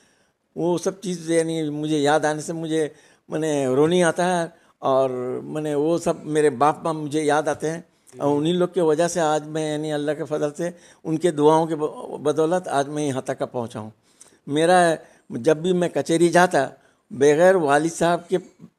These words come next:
इजाज़त के मैं कभी गया नहीं आज तक। उनके इंतकाल तक,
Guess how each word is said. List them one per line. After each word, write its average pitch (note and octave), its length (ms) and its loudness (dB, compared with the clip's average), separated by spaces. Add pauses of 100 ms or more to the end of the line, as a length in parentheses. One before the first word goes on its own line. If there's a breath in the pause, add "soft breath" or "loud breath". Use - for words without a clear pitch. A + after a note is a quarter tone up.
(260)
इजाज़त E3+ 480 6
के E3 100 0
मैं E3 160 -4
कभी E3 320 2
गया D3 240 4
नहीं A#2+ 140 -4
आज A#2 140 -4
तक। - 300 -16
उनके G#3 360 -4
इंतकाल G#3 600 4 (100)
तक, G#3 120 6